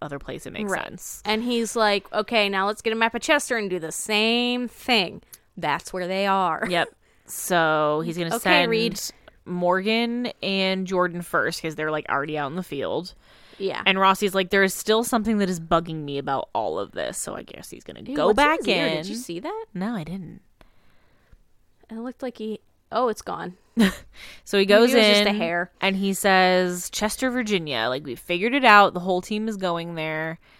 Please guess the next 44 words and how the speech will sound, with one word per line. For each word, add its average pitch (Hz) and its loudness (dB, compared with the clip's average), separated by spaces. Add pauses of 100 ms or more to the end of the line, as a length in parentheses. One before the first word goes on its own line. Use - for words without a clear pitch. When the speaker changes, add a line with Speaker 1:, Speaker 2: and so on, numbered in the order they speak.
(580)
Speaker 1:
Um, 165 -2
Speaker 2:
They'll 196 0
Speaker 1:
you 185 4
Speaker 2:
be 180 4
there 170 6
before 131 0
Speaker 1:
lose. 185 -6
Speaker 2:
four. 185 -2
You 190 -2
lose. 175 -8 (960)
Speaker 1:
Um, 185 -2
but 170 -2
he 180 -4
Speaker 2:
Okay, 180 -2
Speaker 1:
says, 185 2
Speaker 2:
but - -2
Speaker 1:
ex- 180 -2
Speaker 2:
Rossi's 240 4
going 247 4
all 226 4
hard 208 2
on 185 0
him, 180 -6
and 220 -6
we've 240 -4
cut 330 -2
to 453 -2
the 427 0
rest 302 4
of 320 -2
the 277 -2
team, 247 -4
but 226 0
we're 214 0
in 196 -2
black 185 -2
and 160 -12
white. 160 -14
Speaker 1:
And 190 -4
yeah, 165 0
and 151 -8
they're, 156 -4
like, 160 -6
running. 143 -8